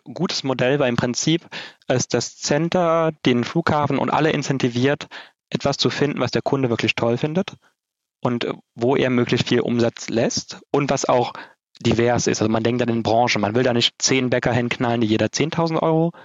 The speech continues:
zahlt, sondern da sagt man, ja Mensch, da könnte Haferkater, der spricht vielleicht dann Menschen an, die keine Lust haben beim Bäcker oder mal was anderes wollen.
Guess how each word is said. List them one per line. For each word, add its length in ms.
zahlt, 300
sondern 180
da 120
sagt 180
man, 120
ja 140
Mensch, 400
da 240
könnte 300
Haferkater, 640
der 160
spricht 300
vielleicht 280
dann 80
Menschen 280
an, 180
die 160
keine 180
Lust 240
haben 160
beim 140
Bäcker 320
oder 320
mal 340
was 140
anderes 400
wollen. 300